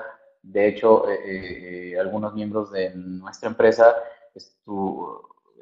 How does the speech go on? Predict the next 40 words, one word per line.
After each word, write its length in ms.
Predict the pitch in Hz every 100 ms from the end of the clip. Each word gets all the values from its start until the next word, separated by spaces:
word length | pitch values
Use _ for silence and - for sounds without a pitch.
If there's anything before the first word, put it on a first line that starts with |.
| 69 57
eh, 140 | 98
dan 160 | 117 120
clases 320 | 143 139 135
ahí, 480 | 139 156 165 190 -
eh, 240 | 101 - -
y 100 | 113
diseñaron 960 | - 110 107 117 123 123 120 120 104
la 140 | 101 -
currícula 540 | 107 110 110 110 107
de 160 | 98 95 92 92
la 120 | 98
primera 280 | 95 98 101
generación 640 | 95 90 - 113 113 113
de 60 | 113
la 60 |
maestría, 440 | 110 - - 135 139 - - _ _ _ _ _
eh, 720 | 98 95 92 90 90 90 - 110
del 180 | 113
itam. 340 | 107 - - - - - _ _ -
Eh, 340 | 131 131 131
la 140 | 139
náhuatl 440 | 143 165 165 165 160
también 200 | 143 143
es 80 | 151
interesante, 680 | 147 139 147 147 151 156 151
sobre 200 | 123 117
todo 160 | 139
porque 320 | 139 - 110
la 100 | 104
organiza, 800 | 104 101 104 113 120 120 113 - 113
el 100 | 104
director 340 | 104 - 120
es 100 | 120
un 340 | 127 123 123
ruso, 520 | - 120 127 127 135 -
es 80 |
un 80 | 151
cubano 480 | - 143 139 156 180
entrenado 380 | 117 - 113
en 100 | 120